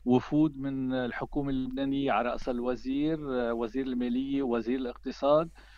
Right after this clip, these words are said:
آه، بتنسيق دائم مع صندوق النقد الدولي يلي يهدف إلى قيام الإصلاحات وإلى وضع إصلاحات، آه، حقيقية. آه، وكلنا بيعرف إنه الحكومة الحالية اتخذت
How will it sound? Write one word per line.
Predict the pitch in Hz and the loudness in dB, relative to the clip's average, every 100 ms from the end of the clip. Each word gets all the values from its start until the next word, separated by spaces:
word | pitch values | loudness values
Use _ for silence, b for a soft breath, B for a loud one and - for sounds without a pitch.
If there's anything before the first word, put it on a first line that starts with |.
| B B | B B
آه، | 131 | 0
بتنسيق | 127 160 156 147 - 175 160 - 135 135 | 0 0 0 -2 0 2 2 0 -4 -4
دائم | 123 120 151 175 - 180 165 | -4 2 4 4 0 -6 -6
مع | 151 151 139 | -6 -6 -6
صندوق | - 147 147 131 | -6 -2 0 0
النقد | 131 127 117 | -2 -2 -4
الدولي | 113 104 120 123 147 | -6 -2 -2 0 2
يلي | 165 180 143 | 2 2 2
يهدف | 160 180 165 170 - | 2 2 0 -2 -4
إلى | 160 156 143 147 160 b b - | -4 0 2 2 0 b b -6
قيام | 151 151 156 151 | 0 2 2 -2
الإصلاحات | 139 - 143 127 127 110 - | -8 -6 -2 0 2 0 -2
وإلى | 123 139 139 | -6 -2 0
وضع | 131 147 143 107 | 2 0 0 -4
إصلاحات، | 117 - 131 - 147 165 - - b b - | -6 -6 -4 0 2 0 -4 -20 b b -8
آه، | 131 120 117 107 | -4 -4 -4 -4
حقيقية. | - 165 - 156 - 135 104 90 - B B B - | 0 0 0 -2 -2 -2 -4 -8 -16 B B B -6
آه، | 127 120 117 117 117 | 0 2 2 -2 -4
وكلنا | 123 123 - 175 160 | -8 -6 -2 0 2
بيعرف | 139 143 131 - | 2 0 0 -4
إنه | 127 | -4
الحكومة | 120 - 135 160 147 | -4 -4 -4 -2 -4
الحالية | 127 123 127 139 151 | -4 -4 -2 -2 -4
اتخذت | - 170 147 120 113 | -2 -2 -2 -2 -6